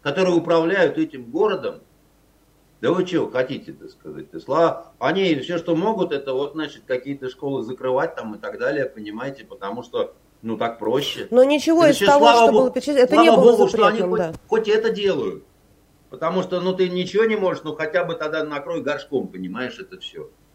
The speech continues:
Speaker 1: Ну, просто, да? Потому что, ну, вот, если бы я был царем,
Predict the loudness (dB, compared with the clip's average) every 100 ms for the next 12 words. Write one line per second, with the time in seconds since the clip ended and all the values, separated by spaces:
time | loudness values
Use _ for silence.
0 | _ _ _ _ _ _ _ _ _ _
1 | -2 0 0 -4 -18 _ _ _ _ 2
2 | 2 2 -6 -2 -2 -4 -14 _ _ _
3 | _ _ _ _ _ _ 0 2 2 2
4 | 0 0 -10 -20 -18 -2 0 0 -6 -6
5 | -6 -8 _ _ -16 0 2 4 0 0
6 | 0 2 0 0 -2 -2 -4 2 2 2
7 | -4